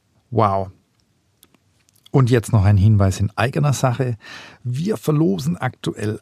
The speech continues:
eine Edition von Christoph Dinges. Mehr dazu gibt's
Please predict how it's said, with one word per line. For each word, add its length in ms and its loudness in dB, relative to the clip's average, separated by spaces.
eine 520 2
Edition 640 0
von 340 0
Christoph 640 -4
Dinges. 640 -2
Mehr 340 4
dazu 500 -2
gibt's 320 -6